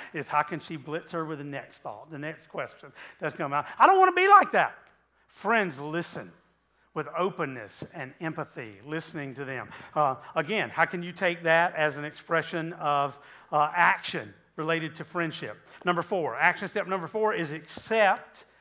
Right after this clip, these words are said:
accept their flaws. Newsflash,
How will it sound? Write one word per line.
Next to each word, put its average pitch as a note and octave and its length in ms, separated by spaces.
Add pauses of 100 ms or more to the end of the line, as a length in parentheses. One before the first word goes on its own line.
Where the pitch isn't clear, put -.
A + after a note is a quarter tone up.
(180)
accept F3 840 (320)
their E3+ 160
flaws. E3 680 (1200)
Newsflash, F#3+ 800